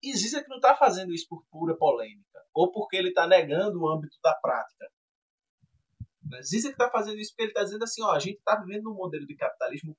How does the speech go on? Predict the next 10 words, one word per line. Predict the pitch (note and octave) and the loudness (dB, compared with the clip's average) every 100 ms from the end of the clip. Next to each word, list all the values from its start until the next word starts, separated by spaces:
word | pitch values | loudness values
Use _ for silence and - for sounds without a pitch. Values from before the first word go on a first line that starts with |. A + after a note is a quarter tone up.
| _ | _
cujo | G#3 B3+ C#4+ G#3+ - - _ _ _ _ _ _ | -8 -6 -4 -6 -8 -10 _ _ _ _ _ _
a | G#3 | 0
gente | A3 A#3+ | 0 2
não | C#4+ F4 - | 4 2 0
tem | A3+ D#4+ | -2 2
uma | D#4+ | 4
alternativa | A3 F#3 F#3 F3 E3+ E3+ D#3 | 6 10 8 8 -4 -4 -4
muito | D#3 D#3 | -4 -8
bem | C#3+ C#3 | -8 -6
definida. | C#3+ - C#3+ A#2+ G#2 | -8 -10 -18 -18 -18